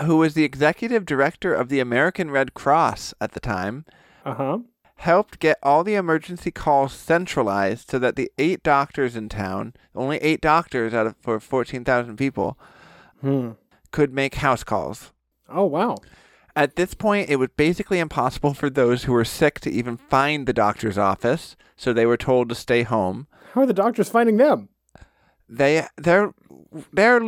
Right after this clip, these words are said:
Speaker 1: using echolocation and curbs and lanterns.
Speaker 2: They're
Speaker 1: Like,
Speaker 2: doctors. They know things the rest of us don't know.
Speaker 1: yeah, they studied for years for this moment.
Speaker 2: Why they used the sewers, Jason.
Speaker 1: Yeah.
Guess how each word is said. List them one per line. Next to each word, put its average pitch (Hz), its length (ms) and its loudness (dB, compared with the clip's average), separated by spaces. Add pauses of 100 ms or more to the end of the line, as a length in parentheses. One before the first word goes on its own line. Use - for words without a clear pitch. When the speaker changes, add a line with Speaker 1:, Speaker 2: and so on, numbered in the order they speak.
Speaker 1:
using 220 360 2
echolocation 202 920 2
and 170 200 0
curbs 185 400 4
and 156 120 2
lanterns. 143 640 2
Speaker 2:
They're 180 280 8
Speaker 1:
Like, 147 60 2
Speaker 2:
doctors. 165 520 4
They 185 160 6
know 190 180 8
things 156 360 2
the 151 100 0
rest 156 180 2
of 147 80 2
us 139 140 0
don't 139 320 2
know. 120 100 -2
Speaker 1:
yeah, 160 180 4 (140)
they 185 240 4
studied 175 500 2
for 143 140 0
years 131 480 4
for - 140 -4
this 233 280 0
moment. 127 440 2 (260)
Speaker 2:
Why 147 320 2
they 196 160 6
used 294 400 4
the 285 60 0
sewers, 160 640 2
Jason. 185 560 -6 (260)
Speaker 1:
Yeah. 151 160 -2